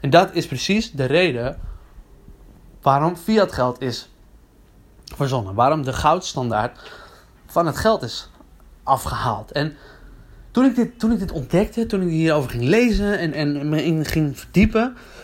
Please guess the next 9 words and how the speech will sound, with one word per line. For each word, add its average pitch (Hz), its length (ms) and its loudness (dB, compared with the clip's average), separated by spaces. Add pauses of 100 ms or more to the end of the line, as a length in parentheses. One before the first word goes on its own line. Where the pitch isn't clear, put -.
(140)
toen 147 200 0
dacht 175 240 2
ik - 200 -6
echt: - 240 -8 (100)
wauw. 160 1080 0 (1600)
Ik 147 140 -2
was 135 260 -4
zo 165 360 4
verbaasd. 160 640 0